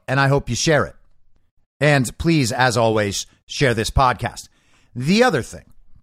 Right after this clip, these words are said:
before we get started, if you would like to support this show and the great American patriot Mike Lindell and his great American company, My Pillow, go to my pillow dot com, use the promo code reasonable,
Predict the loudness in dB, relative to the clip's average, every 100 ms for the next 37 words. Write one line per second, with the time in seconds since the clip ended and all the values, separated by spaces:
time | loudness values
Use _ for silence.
0 | _ -4 -2 -2 -2 -4 -4 0 2 2
1 | -2 -10 _ -20 _ _ _ _ _ _
2 | _ _ _ _ -4 0 0 2 4 2
3 | 2 -2 -2 0 -2 -2 -2 -2 _ _
4 | -14 -2 0 0 2 2 2 -2 -12 _
5 | _ 0 0 0 0 0 -2 0 2 2
6 | 2 0 0 -2 -2 -4 -2 0 0 0
7 | 0 2 2 2 0 -2 -2 -4 -2 -2
8 | -2 -2 0 0 -2 -8 -4 -4 -2 -2
9 | -4 -12 -10 0 2 2 2 0 2 0
10 | -2 _ _ _ 2 4 4 4 2 2
11 | 2 2 2 0 2 0 -4 _ _ 0
12 | 2 2 -2 0 0 2 0 0 0 -2
13 | -2 0 0 0 -2 -4